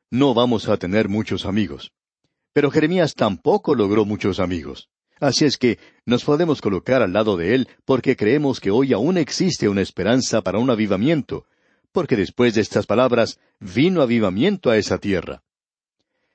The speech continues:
En los capítulos diez al doce de Jeremías, tenemos una reforma y un avivamiento después de haberse hallado el libro de la ley. Bueno, tuvo lugar una reforma,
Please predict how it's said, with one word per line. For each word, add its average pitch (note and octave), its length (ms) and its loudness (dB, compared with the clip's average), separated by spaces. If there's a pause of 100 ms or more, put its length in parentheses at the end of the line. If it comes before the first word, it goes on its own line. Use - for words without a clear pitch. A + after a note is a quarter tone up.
(200)
En A#2 120 -2
los C3 120 0
capítulos F3 520 0
diez A#2+ 320 2
al G2 240 0
doce A#2 380 0
de E2+ 120 -4
Jeremías, G2+ 680 -2 (360)
tenemos D#3+ 420 0
una C#3 220 0
reforma C3+ 600 0
y A#2+ 100 -2
un C#3 80 2
avivamiento A#2 720 0
después A2 420 0
de G2+ 80 0
haberse G#2 320 -2
hallado G#2 380 0
el F2 80 -4
libro G#2+ 260 0
de G2 80 0
la F#2+ 100 0
ley. F#2 260 -2 (720)
Bueno, C3+ 220 0
tuvo G#2+ 240 -2
lugar F#2+ 260 -4
una F#2 160 -4
reforma, G#2 560 -2